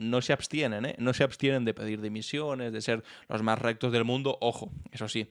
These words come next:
como se empiece a hablar de corrupción propia, como hizo, por ejemplo, tu propio amigo, porque estoy hablando aquí de, <laughs> de Martínez Almeida, ahora le vamos a escuchar, pero como hizo tu propio amigo Pablo Casado, que eres tan amigos, que os puso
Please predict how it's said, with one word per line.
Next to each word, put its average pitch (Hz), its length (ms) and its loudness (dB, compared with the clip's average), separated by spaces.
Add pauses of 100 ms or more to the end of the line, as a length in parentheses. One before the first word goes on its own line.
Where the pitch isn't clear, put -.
(160)
como 110 220 -2
se 117 60 -4
empiece 120 280 -2
a - 20 0
hablar 131 200 0
de 107 80 -4
corrupción 110 480 0
propia, - 340 -2
como 123 220 2
hizo, 170 140 2
por 147 100 4
ejemplo, 123 300 4
tu 110 120 -2
propio 107 260 0
amigo, 104 280 -4
porque - 160 -14
estoy 110 160 -4
hablando 107 240 -4
aquí 107 140 -10
de, 101 260 -6 (140)
<laughs> - 120 -12
de 110 140 -6
Martínez 110 340 -4
Almeida, 110 280 0
ahora 110 200 4
le 110 80 4
vamos 107 200 2
a - 20 -4
escuchar, 107 360 -2 (280)
pero 113 140 4
como 120 180 2
hizo 139 180 2
tu 117 120 2
propio 117 200 4
amigo 110 220 4
Pablo 107 240 0
Casado, 110 360 -4 (120)
que - 80 -12
eres 107 160 -10
tan 92 160 -6
amigos, 98 480 -4
que 101 80 -10
os - 80 -12
puso 107 400 -2